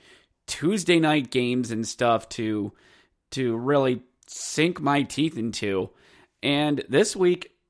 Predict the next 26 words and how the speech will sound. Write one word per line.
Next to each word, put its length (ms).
it's 140
been 160
a 60
light 340
week, 460
even 240
a 60
light 320
news 320
week. 380
There, 200
I, 140
I 60
mean, 160
I, 260
I'm 80
trying, 560
but 260
I 100
got 200
nothing. 460
I 60
mean, 260
the 120
le-, 220
like, 320